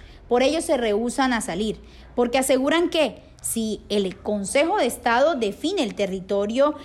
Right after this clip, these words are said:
en estado de alerta por tratarse de zona de baja mar, también debe considerar la reubicación del Cabrero, Marbella, incluso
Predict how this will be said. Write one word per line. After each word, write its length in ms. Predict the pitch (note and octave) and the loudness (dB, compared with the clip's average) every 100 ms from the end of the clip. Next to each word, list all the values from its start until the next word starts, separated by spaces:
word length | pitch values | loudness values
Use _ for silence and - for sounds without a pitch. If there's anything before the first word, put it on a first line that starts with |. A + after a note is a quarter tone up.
| - | -6
en 120 | A#3 | -2
estado 400 | A#3+ A3 D4 D4+ D#4+ | -2 0 2 4 4
de 100 | A#3 | 2
alerta 500 | G3+ G#3 G#3 C#4+ - | 0 -2 -2 -2 -2
por 140 | A3+ | -4
tratarse 540 | G#3+ F#3+ F#3+ G3 - | -4 -4 -2 -2 2
de 140 | C#4 G3+ | 2 2
zona 360 | - C4 C#4+ | 0 0 2
de 100 | A#3+ | 2
baja 240 | F#3 G3 C4 | 2 2 2
mar, 300 | C4+ C#4+ - - - | 2 2 -2 -14 -8
también 460 | - D4 C#4 D#4+ F4 | -2 0 2 2 2
debe 240 | E4+ F4 | 2 2
considerar 580 | F4+ B3 A#3+ A3+ G3+ G3+ | 0 -6 -4 -2 0 0
la 140 | A#3+ D4 | 0 2
reubicación 640 | C4+ A3+ G#3+ F#3+ - G#3 | 0 -2 -4 -6 -6 -4
del 160 | B3 C4 | -4 -2
Cabrero, 540 | G#3+ F#3 A3 C#4 F3+ | -2 0 2 2 0
Marbella, 640 | E3+ F#3+ F3 F#3+ B3 G3 D#3+ - - | -4 -8 -4 0 0 0 -8 -16 -4
incluso 600 | A#3 A#3 C#4+ E4+ - | -2 0 0 -2 0